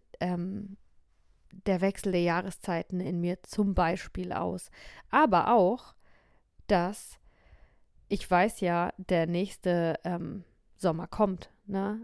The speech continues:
Also natürlich denke ich, "Ja, okay, der Sommer ist jetzt vorbei." Ich muss sagen, ganz ehrlich sagen, seit ich Eisbaden mach, ähm, finde ich den Winter und auch die Kälte nicht mehr so schlimm. Und was ist in dem Fall Eisbaden? Es ist einfach, äh,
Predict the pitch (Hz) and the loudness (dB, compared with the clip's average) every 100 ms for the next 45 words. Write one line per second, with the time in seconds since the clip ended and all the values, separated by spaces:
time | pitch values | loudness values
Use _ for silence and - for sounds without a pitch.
0 | - 185 185 180 175 - 196 - 202 190 | -2 0 2 2 2 0 -4 0 -2 -2
1 | 180 190 190 196 185 - - _ _ 185 | -2 -2 -2 -6 -10 -14 -20 _ _ -4
2 | 175 175 180 - - 185 180 175 180 180 | 0 2 0 -4 -2 0 0 -2 -2 -4
3 | 185 - 185 196 196 202 - - _ - | -6 -10 -6 -2 0 -2 -10 -20 _ -12
4 | 226 262 285 277 269 247 117 247 220 226 | -2 0 4 4 4 -2 -4 -4 -2 -2
5 | 226 - 226 233 220 220 202 233 233 - | -4 -4 -4 -2 -2 -4 -4 -4 -4 -4
6 | 208 202 202 202 214 - - 202 196 202 | -2 0 -2 -2 -6 -10 -8 -6 -4 -8
7 | - - 208 202 - 196 196 175 220 247 | -12 -8 -6 -6 -6 -6 -6 -4 -4 -2
8 | 202 202 - _ - 202 196 - 180 - | -4 -6 -8 _ -10 -8 -6 -6 -8 -10
9 | - - - 220 269 - - - _ - | -18 -14 -4 -2 -2 -6 -10 -12 _ -20
10 | - _ _ _ 214 202 196 190 - 214 | -20 _ _ _ -8 -2 -2 -2 2 4
11 | 220 185 175 - 214 220 185 180 - 185 | 4 2 0 -2 -4 -2 -2 -4 -4 -4
12 | - 226 - 190 180 185 185 - 180 180 | -2 -4 -4 -4 -4 -4 -8 -10 -8 -6
13 | 190 196 - - - - - - 214 196 | -4 -6 -10 -18 -20 -20 -20 -4 0 0